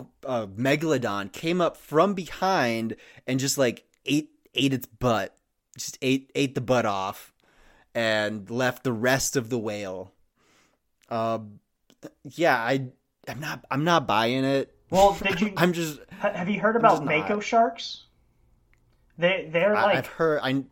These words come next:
Speaker 1: I've heard of a Mak-, mako shark,
Speaker 2: The
Speaker 1: but I don't know where you're going.
Speaker 2: Their, their whole hunting strategy is to, uh, like, handicap their prey, and great whites will actually flee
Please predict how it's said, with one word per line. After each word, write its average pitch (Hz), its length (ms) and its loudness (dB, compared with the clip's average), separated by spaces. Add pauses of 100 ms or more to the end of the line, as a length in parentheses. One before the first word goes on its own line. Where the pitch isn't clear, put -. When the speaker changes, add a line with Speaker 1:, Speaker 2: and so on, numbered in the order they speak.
Speaker 1:
I've 117 120 -10
heard 175 200 2
of 156 120 2
a 127 40 0
Mak-, 113 380 -6
mako 120 340 -6
shark, 117 480 -8
Speaker 2:
The 175 180 -8
Speaker 1:
but 107 280 -8
I 104 260 -6
don't 117 140 -6
know 120 80 -6
where 107 140 -6
you're 98 120 -10
going. 98 320 -12
Speaker 2:
Their, 170 240 -4
their 180 180 4
whole 214 240 2
hunting 180 400 -2
strategy 143 720 -4
is 135 280 -12
to, 143 640 -8 (340)
uh, 120 520 -6 (180)
like, 131 160 -10
handicap 156 920 -10
their 107 140 -14
prey, 98 500 -12 (460)
and 120 520 -8 (840)
great 180 320 0
whites 180 580 0
will - 140 -4
actually 139 720 -6
flee 160 720 -4